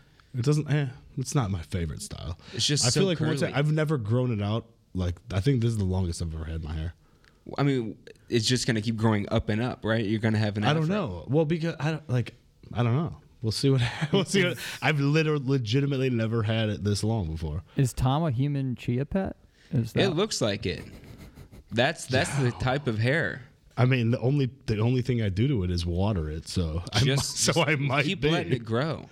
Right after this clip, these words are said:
Speaker 1: Yeah, I, yeah, that's what I'm saying. Like, why not? Like, you
Speaker 2: Why
Speaker 1: we're,
Speaker 2: not? Let's, let's see what it
Speaker 1: we're
Speaker 2: gets
Speaker 1: in
Speaker 2: to.
Speaker 1: L A and
Speaker 2: Yeah.
Speaker 1: everybody,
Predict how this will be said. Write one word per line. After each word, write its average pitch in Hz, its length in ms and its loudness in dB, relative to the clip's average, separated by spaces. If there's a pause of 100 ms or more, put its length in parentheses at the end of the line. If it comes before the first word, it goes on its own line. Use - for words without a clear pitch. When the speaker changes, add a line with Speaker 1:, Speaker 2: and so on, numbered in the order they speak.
(720)
Speaker 1:
Yeah, 117 100 0 (100)
I, 113 80 2
yeah, 190 260 2
that's 135 200 0
what 196 60 0
I'm 185 60 -4
saying. - 140 -4
Like, 165 140 0
why 190 140 -2
not? 180 360 -4
Like, 131 260 2
you 127 140 0
Speaker 2:
Why 160 140 2
Speaker 1:
we're, 147 100 2
Speaker 2:
not? 104 260 -4
Let's, 135 300 -2
let's 143 180 0
see 180 140 0
what 147 160 2
it 120 60 2
Speaker 1:
we're 170 100 6
Speaker 2:
gets 208 160 0
Speaker 1:
in 175 40 -2
Speaker 2:
to. 131 60 -2
Speaker 1:
L 139 180 2
A 107 180 0
and 95 100 -2
Speaker 2:
Yeah. 120 60 2
Speaker 1:
everybody, 135 440 0